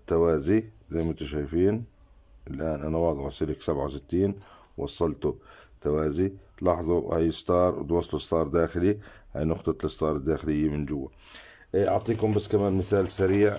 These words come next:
هيك. آه، مثلًا إحنا عنا سلك سبعة، يعني محرك ملفوف سلك سبعة وسلك ثمانية،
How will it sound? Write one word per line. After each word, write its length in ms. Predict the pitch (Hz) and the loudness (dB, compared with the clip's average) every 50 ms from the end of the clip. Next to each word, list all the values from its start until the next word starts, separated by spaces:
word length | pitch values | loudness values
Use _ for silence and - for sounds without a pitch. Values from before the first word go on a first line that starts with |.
| 71 80 | -6 -10
هيك. 440 | - 92 90 87 - - 98 110 110 110 - - - - - - - - - - _ - - - - - - - - - - - - | -2 0 0 0 0 0 -2 -2 -2 -4 -10 -16 -20 -20 -20 -20 -20 -20 -20 -20 _ -20 -20 -20 -20 -20 -20 -20 -20 -20 -14 -6 -2
آه، 340 | 82 85 85 85 85 82 82 | -2 0 2 2 2 2 4
مثلًا 500 | 92 98 92 92 95 95 95 92 80 85 | 2 2 2 2 2 2 2 2 0 -2
إحنا 200 | - 98 95 90 | -2 0 0 2
عنا 340 | 90 95 95 95 92 90 | 2 2 2 2 2 2
سلك 340 | 87 - - 90 90 87 - | 0 0 0 0 0 0 -2
سبعة، 560 | - - 95 85 87 87 90 95 95 - - - - - - - - - - - - - - - - - - - - - - - - - - - - - - - - - - | 0 0 0 2 4 4 6 4 4 2 -2 -8 -16 -20 -20 -20 -20 -20 -20 -20 -18 -18 -18 -18 -18 -18 -20 -20 -20 -20 -20 -20 -20 -20 -20 -20 -20 -20 -20 -20 -20 -8 -4
يعني 200 | 82 82 80 80 | -2 0 0 0
محرك 380 | 82 - 95 95 92 92 - 87 | 0 2 2 2 2 2 2 0
ملفوف 320 | 85 82 95 98 87 - | -2 2 2 2 2 2
سلك 220 | 95 92 90 82 | 2 2 0 0
سبعة 280 | - - 95 92 90 90 | 0 0 2 2 4 2
وسلك 320 | 92 95 92 90 85 - | 2 0 0 -2 -2 -2
ثمانية، 520 | - 95 90 92 95 95 98 104 117 123 | 0 0 0 2 2 2 4 2 2 0